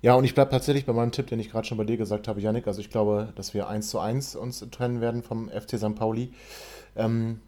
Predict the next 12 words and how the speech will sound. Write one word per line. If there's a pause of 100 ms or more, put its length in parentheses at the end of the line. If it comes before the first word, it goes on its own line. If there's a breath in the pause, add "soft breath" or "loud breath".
(280)
ja,
das,
äh,
zum
Sportlichen,
äh,
zu
dieser
Partie.
Tim,
wir
haben,